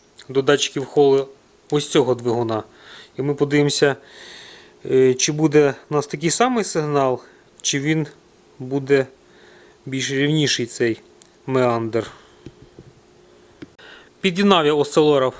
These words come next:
до датчиків хола ось цього двигуна з гіроборда. І що ми можемо бачити? Ми бачимо ось такий сигнал. Такий сигнал у нас повинен бути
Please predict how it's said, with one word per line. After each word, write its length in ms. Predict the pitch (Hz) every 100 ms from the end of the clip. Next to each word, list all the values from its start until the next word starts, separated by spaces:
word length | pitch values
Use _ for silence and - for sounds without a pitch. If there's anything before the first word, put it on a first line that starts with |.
| -
до 160 | 147
датчиків 420 | 143 147 - - 139
хола 400 | - 143 127 117 - -
ось 200 | 135 -
цього 280 | 143 120
двигуна 520 | 123 127 127 135 123 113 - - - -
з 120 | 131
гіроборда. 760 | 135 165 202 220 262 208 214 196 - -
І 180 | 175 202
що 240 | - 180
ми 160 | 170 156
можемо 360 | 147 143 135
бачити? 480 | 127 117 - 110 117 - - - - _ - - - - - - -
Ми 200 | 147 180
бачимо 420 | 156 160 - 151
ось 200 | 147 143
такий 380 | - 147 - 151
сигнал. 640 | 143 - 139 127 123 117 107 - _ - _ - - - - - - - - _ _
Такий 320 | - 151 214 196
сигнал 520 | - 156 240 269 240 - - - _ -
у 60 | 147
нас 240 | 147 -
повинен 580 | - 139 135 135 131 123
бути 520 | 151 220 - 175 160